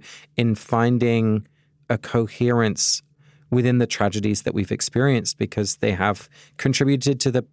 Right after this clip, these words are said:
to the wonderful people that everyone has become.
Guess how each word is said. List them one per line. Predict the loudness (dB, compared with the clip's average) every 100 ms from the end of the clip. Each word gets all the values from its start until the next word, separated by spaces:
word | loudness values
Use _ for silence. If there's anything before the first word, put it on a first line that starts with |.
| -6
to | -2
the | 0
wonderful | 0 0 0 -2
people | -2 -2 -2 -2 -6
that | -4 -4 -4 _ _ _ _ _
everyone | -2 0 0 -2 -6 _ _
has | -6 -4
become. | -4 -10 -6 -6